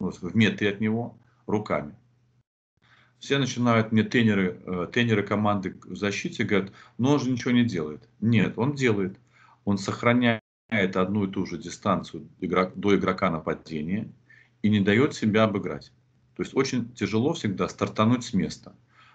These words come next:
А используя вот этот лёгкий контакт, я всегда себя де-, имею чёткую дистанцию. То есть я всегда знаю, где мой игрок.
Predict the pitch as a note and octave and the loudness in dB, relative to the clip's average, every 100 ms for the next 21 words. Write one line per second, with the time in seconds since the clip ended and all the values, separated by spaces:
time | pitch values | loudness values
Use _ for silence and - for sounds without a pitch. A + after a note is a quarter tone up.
0 | _ - F#2 F#2+ - C#3 A#2+ G#2+ G2 G#2 | _ 0 2 2 2 2 4 4 2 2
1 | G2 A2 A2 G2 F#2+ A2+ A#2 F3+ F#3+ - | 2 0 0 -4 -2 0 2 0 0 -10
2 | _ _ _ _ G2 F#2+ - - G2 C#3+ | _ _ _ _ -4 -4 -8 -2 2 2
3 | C#3 A2+ A#2 A2+ - F#2+ F#2+ - F#2+ F#2+ | 0 -2 2 0 0 -2 -2 2 4 4
4 | G#2+ G#2 F#2+ - C#3+ C#3+ G2+ F#2+ - E2 | 4 4 2 -2 -4 -2 -4 -2 -4 -6
5 | D2 - - - G#2 - G2+ G#2+ G2 A2+ | -6 -8 -8 -4 -4 -2 0 2 2 2
6 | C3 B2 F2+ F#2+ F#2+ A2 G2+ F2 D2 - | 2 0 0 2 6 4 4 0 -8 -12